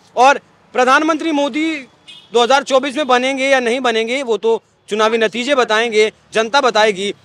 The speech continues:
लेकिन पहले तो, इससे पहले भारत के किसी प्रधानमंत्री को ऑस्ट्रेलिया के किसी प्रधानमंत्री ने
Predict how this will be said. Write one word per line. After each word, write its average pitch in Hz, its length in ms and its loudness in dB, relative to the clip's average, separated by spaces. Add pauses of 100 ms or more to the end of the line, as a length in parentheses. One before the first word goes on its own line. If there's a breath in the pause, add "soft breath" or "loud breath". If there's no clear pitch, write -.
(160)
लेकिन 202 340 0 (160)
पहले 262 260 2
तो, 294 340 -2
इससे 254 220 -6
पहले 254 280 2
भारत 220 240 2
के 220 80 -14
किसी 214 180 -10
प्रधानमंत्री 190 600 -4
को 175 200 -4 (220 soft breath)
ऑस्ट्रेलिया 262 420 0
के 254 100 -2
किसी 220 160 -8
प्रधानमंत्री 196 680 -2
ने 185 160 -8